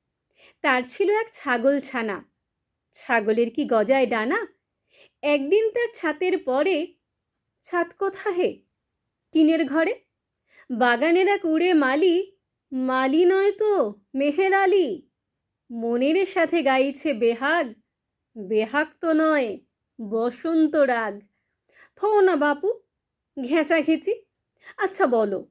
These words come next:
চুপ করেছি। এমন সময় বিছানা ছেড়ে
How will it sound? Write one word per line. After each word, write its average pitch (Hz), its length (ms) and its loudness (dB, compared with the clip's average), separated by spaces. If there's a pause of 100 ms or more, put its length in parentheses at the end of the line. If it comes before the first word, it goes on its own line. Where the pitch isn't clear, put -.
(480)
চুপ 403 200 0 (100)
করেছি। 208 440 -4 (920)
এমন 226 440 2
সময় 269 600 0
বিছানা 269 540 -2
ছেড়ে 285 500 0